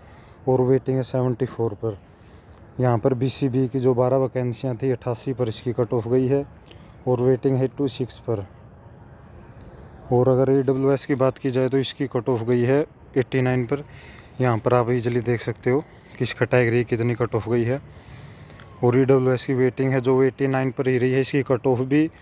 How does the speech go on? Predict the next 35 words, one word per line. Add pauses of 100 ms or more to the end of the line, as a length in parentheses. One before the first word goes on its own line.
(480)
और
waiting
list
भी। (580)
वहीं
ex
serviceman
general
की
बात
की
जाए,
तो (840)
इसकी
जो (280)
cut
off
रही
है
फिफ्टी
थ्री
पर (440)
और
dependent
की
जो
वो
है
एटी
नाइन
पर,
ex
serviceman
dependent
की।